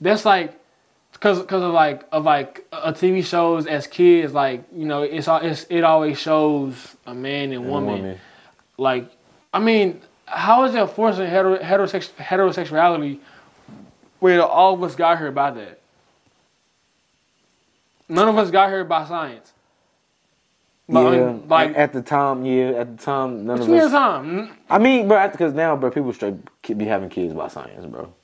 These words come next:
Speaker 2: People will take the sperm cell in the egg and have a baby, and you don't even gotta be in the womb, my nigga.
Speaker 1: That's wild.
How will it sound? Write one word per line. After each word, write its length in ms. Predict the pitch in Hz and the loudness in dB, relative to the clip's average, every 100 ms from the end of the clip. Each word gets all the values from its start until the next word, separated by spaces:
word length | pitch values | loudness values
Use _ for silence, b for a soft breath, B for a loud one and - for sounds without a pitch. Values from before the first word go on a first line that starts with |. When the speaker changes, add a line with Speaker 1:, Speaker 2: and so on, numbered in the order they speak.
| _ - | _ -2
Speaker 2:
People 240 | 117 104 | -2 0
will 120 | 98 92 | -6 -6
take 200 | 92 82 | -8 -6
the 100 | 92 | -8
sperm 320 | 92 87 85 | -8 -8 -8
cell 260 | 87 85 | -8 -6
in 80 | 90 | -8
the 80 | 85 | -10
egg 340 | 67 82 80 | -10 -10 -10
and 300 | 82 82 71 | -10 -14 -16
have 160 | - 87 | -12 -10
a 40 | 82 | -8
baby, 320 | 87 82 85 | -6 -6 -8
and 80 | 92 | -8
you 60 | |
don't 80 | 104 | -8
even 140 | 90 87 | -8 -8
gotta 160 | 87 | -8
be 160 | 82 87 - | -8 -10 -10
in 180 | 95 87 | -10 -10
the 80 | |
womb, 320 | 82 87 85 - | -12 -12 -14 -18
my 80 | - | -18
nigga. 240 | 58 55 _ b b b b b b b _ _ _ - | -18 -18 _ b b b b b b b _ _ _ -16
Speaker 1:
That's 160 | 135 | -14
wild. 340 | 120 113 107 | -14 -16 -16